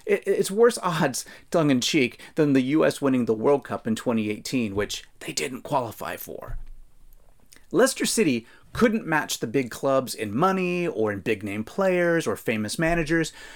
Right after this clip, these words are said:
but what they had was clarity of identity, and they had courage to stay true to who they were and to who they weren't against the mighty powers of these legendary teams.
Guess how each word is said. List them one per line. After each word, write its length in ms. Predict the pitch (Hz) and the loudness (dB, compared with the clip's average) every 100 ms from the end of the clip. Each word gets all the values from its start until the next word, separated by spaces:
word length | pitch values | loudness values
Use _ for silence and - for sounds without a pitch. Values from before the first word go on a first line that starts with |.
| - | -6
but 140 | - 135 | -2 0
what 260 | 151 202 | -2 -2
they 160 | - 220 | 0 -2
had 440 | 160 156 143 131 | -2 -4 -4 -2
was 220 | 117 117 - | 0 0 -2
clarity 1000 | - - 139 151 170 180 - 196 208 - - - | -14 -6 -2 0 0 -2 -4 -4 -4 -8 -14 -8
of 180 | 120 113 | -6 -4
identity, 880 | 107 104 147 151 175 - 180 180 - - - - | -6 -4 -2 0 -2 -2 -4 -6 -10 -20 -20 -10
and 140 | 127 123 | -2 -2
they 80 | |
had 240 | 107 110 104 | -2 -4 -6
courage 600 | - - 135 107 95 - | -6 -2 0 0 -2 -4
to 100 | 147 | -4
stay 280 | - 185 170 | 0 0 -2
true 360 | - - 214 | -2 0 2
to 140 | - 139 | 2 -2
who 240 | - 208 | 2 0
they 160 | 233 262 | 2 0
were 400 | 180 151 147 143 - - | 2 2 2 -4 -12 -10
and 120 | - | -4
to 80 | 117 | -4
who 280 | - - 190 | -2 0 0
they 140 | 175 | 2
weren't 340 | 160 147 117 110 | 2 2 0 -2
against 340 | 131 139 120 | -2 0 0
the 80 | 139 | -2
mighty 340 | 127 143 147 | 0 0 0
powers 500 | 147 - 123 123 120 | -4 -4 -2 -2 -2
of 100 | 110 | -4
these 160 | 110 110 | -4 -4
legendary 600 | 113 113 120 107 104 101 | -2 -2 -2 -2 -2 -2
teams. 520 | 92 110 82 76 - | -4 -4 -6 -10 -18